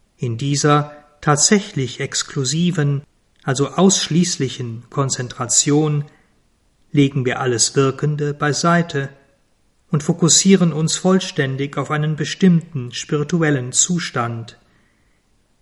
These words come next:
auf die Verwirklichung der Freiheit des Brahman, der Freiheit der selbstexistenten Wirklichkeit von aller Begrenztheit durch ihr eigenes Wirken,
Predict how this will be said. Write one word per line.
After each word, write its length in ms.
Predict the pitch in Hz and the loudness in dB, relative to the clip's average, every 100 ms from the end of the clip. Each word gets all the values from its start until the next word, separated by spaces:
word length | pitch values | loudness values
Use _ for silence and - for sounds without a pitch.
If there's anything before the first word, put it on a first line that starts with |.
| _ _ _ | _ _ _
auf 200 | 123 107 | -6 -6
die 80 | 120 | -6
Verwirklichung 920 | 123 110 135 139 147 143 - 160 160 - | -4 0 2 2 -2 -4 -2 -2 -4 -4
der 140 | 160 147 | -6 -4
Freiheit 800 | - 175 170 120 117 117 - | -2 0 2 0 -4 -8 -8
des 160 | 123 - | -8 -8
Brahman, 640 | - 143 139 123 117 117 - _ _ _ _ _ _ _ _ _ _ _ _ | -4 -2 -2 -4 -6 -8 -14 _ _ _ _ _ _ _ _ _ _ _ _
der 120 | 107 | -10
Freiheit 720 | - 127 127 120 123 127 - - | -6 0 0 0 -2 -2 -6 -8
der 100 | 113 | -4
selbstexistenten 1300 | 135 127 123 - 123 - 127 - 131 127 - 120 | -2 -2 -4 -6 -6 -6 -6 -2 -2 -4 -8 -2
Wirklichkeit 840 | 147 170 160 139 - 147 143 147 - - - | 0 0 -2 -6 -2 2 4 2 -4 -18 -20
von 200 | - 147 | -6 -4
aller 280 | 156 165 165 | 0 0 0
Begrenztheit 1080 | 175 170 175 185 170 - 135 123 123 - | -2 0 4 4 4 -2 -4 -4 -6 -8
durch 180 | 143 - | -10 -8
ihr 140 | 160 156 | -6 -2
eigenes 640 | 165 151 123 123 - 147 | -2 -2 -6 -8 -8 0
Wirken, 540 | 170 165 156 135 131 | 2 2 0 -2 -4